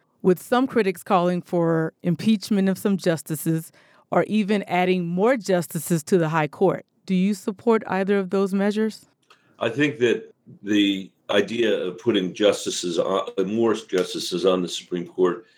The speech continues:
Speaker 2: is not something that the American people would support. I would worry that taking that position would risk creating a pro-life majority in the Senate for, for a decade or more. I,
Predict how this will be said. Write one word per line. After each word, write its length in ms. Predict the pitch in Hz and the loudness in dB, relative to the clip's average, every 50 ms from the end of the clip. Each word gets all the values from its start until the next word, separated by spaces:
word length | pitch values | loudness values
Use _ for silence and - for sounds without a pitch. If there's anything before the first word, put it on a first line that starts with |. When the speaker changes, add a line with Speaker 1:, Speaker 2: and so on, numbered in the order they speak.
| _ _ _ - | _ _ _ -4
Speaker 2:
is 160 | - 92 87 | -4 -2 0
not 260 | 95 98 98 98 95 | 2 2 4 4 2
something 400 | - - - 95 87 - 92 90 87 | 2 0 -2 -2 -2 0 -2 -2 -2
that 160 | 82 71 - | -2 -4 -4
the 100 | - 82 | -4 -4
American 440 | 80 82 87 87 82 78 - - 73 | -2 0 0 0 0 0 -2 -8 -20
people 480 | - - 90 92 - - - 87 80 | -16 -12 -12 -12 -8 -6 -4 -2 -2
would 140 | 76 73 73 | -2 -2 -4
support. 580 | - - - _ _ - 92 87 85 - - _ - | -6 -14 -20 _ _ 0 0 0 0 -2 -6 _ -4
I 100 | 80 95 | -2 0
would 200 | 95 92 85 76 | 2 2 0 -2
worry 500 | 80 80 90 92 92 92 90 90 85 - | -4 -4 0 0 2 2 0 0 -2 -2
that 240 | 85 80 80 78 - _ _ _ _ _ _ | -2 -2 -2 -4 -6 _ _ _ _ _ _
taking 360 | - - 98 90 - - 90 85 | 2 4 4 4 4 2 -2 0
that 220 | 85 85 80 - | 0 -2 -4 -6
position 640 | - 85 78 78 85 85 - - 98 90 90 90 - _ _ _ _ _ | -8 -10 -4 -2 -2 -2 -2 -2 -6 -6 -8 -8 -14 _ _ _ _ _
would 160 | - 92 87 | 0 0 0
risk 380 | 85 87 95 95 90 90 - - | 0 0 0 0 0 0 -4 -8
creating 540 | - - 92 87 87 85 85 90 90 85 69 | -6 -4 0 0 2 2 0 0 -2 -4 -4
a 60 | 62 | -6
pro-life 720 | - - - - 92 85 82 85 85 85 90 87 - - | -8 -8 -4 -2 -2 0 0 0 0 0 0 0 -2 -6
majority 540 | 85 82 78 - - 82 82 85 82 87 85 | -8 -8 -6 -4 -2 -2 0 0 0 0 0
in 80 | 78 73 | -2 -4
the 100 | 78 - | -8 -8
Senate 500 | - - - 85 82 85 76 - - - | -8 -4 -2 -2 -2 -2 -4 -6 -8 -4
for, 320 | - 85 80 78 71 67 - - 80 - - _ _ _ _ | 0 0 2 2 0 -2 -4 -8 -10 -10 -10 _ _ _ _
for 220 | - - - 87 82 | -10 -4 -2 0 0
a 100 | 76 73 | -2 -2
decade 520 | 65 90 87 85 - - 85 78 78 78 | -2 -2 -2 -2 0 0 0 2 2 0
or 120 | 76 78 76 | -2 -4 -4
more. 500 | 80 85 90 87 87 85 82 80 - - _ _ _ _ _ _ - - - | -4 -2 -2 0 2 2 2 0 -2 -6 _ _ _ _ _ _ -14 -6 -2
I, 220 | 87 92 95 - | 0 2 2 0